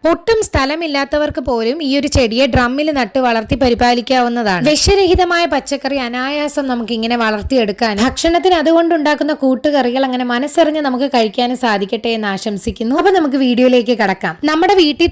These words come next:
തന്നെ ഉണ്ടായ പുളിച്ചിക്കയാണ് നമ്മൾ ഈ ഒരു അച്ചാർ ഇടാൻ വേണ്ടിയിട്ട് എടുത്തിട്ടുള്ളത്.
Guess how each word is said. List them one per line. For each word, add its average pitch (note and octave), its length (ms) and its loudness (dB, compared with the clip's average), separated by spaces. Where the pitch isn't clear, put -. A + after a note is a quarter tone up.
തന്നെ E4 200 0
ഉണ്ടായ C4+ 320 -2
പുളിച്ചിക്കയാണ് A#3+ 760 -2
നമ്മൾ B3 260 -4
ഈ B3 100 0
ഒരു C4 140 2
അച്ചാർ B3+ 380 0
ഇടാൻ A#3+ 240 0
വേണ്ടിയിട്ട് G#3+ 340 -2
എടുത്തിട്ടുള്ളത്. G3 720 -2